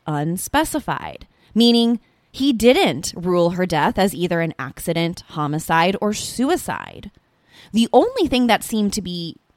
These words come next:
the trouble the pathologist was, was the unexplained bruising to her head and elbows. This discovery made him unable to determine whether she died accidentally,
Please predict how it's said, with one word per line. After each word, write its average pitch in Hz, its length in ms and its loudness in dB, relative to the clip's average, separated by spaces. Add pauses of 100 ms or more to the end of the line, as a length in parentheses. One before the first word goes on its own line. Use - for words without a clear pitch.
(160)
the 190 100 -2
trouble 262 480 0
the 185 100 0
pathologist 160 760 -2
was, 208 640 2 (340)
was 175 380 2
the 247 180 -2
unexplained 160 1040 -4
bruising 190 760 -2
to 180 220 -6
her 190 220 -2
head 160 460 -6
and 190 180 -4
elbows. 165 840 -2 (320)
This 190 420 0
discovery 214 880 0 (160)
made 180 280 2
him 196 280 0
unable 165 580 0
to 190 140 -4
determine 202 840 0 (240)
whether 175 720 2
she - 260 -6
died 160 320 0
accidentally, 175 920 -2